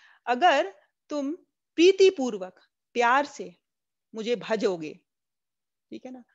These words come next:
मेरी आराधना करोगे, मुझे याद करोगे, तो "ददामि बुद्धियोगं तं", मैं तुम्हें ये बुद्धि दूंगा, "येन माम् उपयन्ति ते", जिसके द्वारा तुम मेरे पास आ सकते हो।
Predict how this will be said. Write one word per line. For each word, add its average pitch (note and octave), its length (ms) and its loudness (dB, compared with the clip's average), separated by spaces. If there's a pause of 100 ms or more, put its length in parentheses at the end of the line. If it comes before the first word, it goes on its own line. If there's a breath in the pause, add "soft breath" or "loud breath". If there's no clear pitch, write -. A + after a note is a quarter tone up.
(360)
मेरी G#3+ 420 -8 (180)
आराधना F#3+ 400 -4
करोगे, F3+ 420 -12
मुझे F#3+ 240 -10
याद F#3 400 -6
करोगे, E3 400 -18 (360)
तो G3 80 -16
"ददामि A3+ 440 -6
बुद्धियोगं F3+ 640 -14
तं", F#3 200 -20 (280)
मैं G#3 100 -14
तुम्हें A3+ 460 -12
ये G3+ 140 -4
बुद्धि F3+ 420 -6
दूंगा, G#3+ 360 -10 (1080)
"येन A3 200 -4
माम् G3+ 240 -8
उपयन्ति E3+ 400 -14
ते", - 140 -20
जिसके A#3+ 320 -8
द्वारा B3+ 280 0
तुम C#4 180 -12
मेरे G#3 260 -6
पास F3+ 320 -14
आ E3+ 100 -20
सकते - 380 -20
हो। F3+ 140 -20